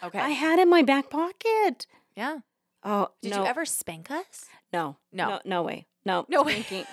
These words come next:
Speaker 2: no. Spanking was n-, no.
Speaker 1: <laughs> But wait,
Speaker 2: No.
Speaker 1: sometimes don't you wanna spank? There are times,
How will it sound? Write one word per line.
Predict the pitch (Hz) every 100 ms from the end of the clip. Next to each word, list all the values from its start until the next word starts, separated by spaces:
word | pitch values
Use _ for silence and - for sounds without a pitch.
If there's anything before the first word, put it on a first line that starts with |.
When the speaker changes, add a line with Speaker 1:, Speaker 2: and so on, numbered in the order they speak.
| 170 -
Speaker 2:
no. | 180 160 - - -
Spanking | - 254 247 220 208
was | 190 185
n-, | 175 185
no. | 170 156 -
Speaker 1:
<laughs> | - -
But | 523
wait, | 539
Speaker 2:
No. | 480
Speaker 1:
sometimes | 427 427 427
don't | 415 381
you | 311
wanna | 233 240
spank? | - 277 320
There | 330
are | 359
times, | 320 302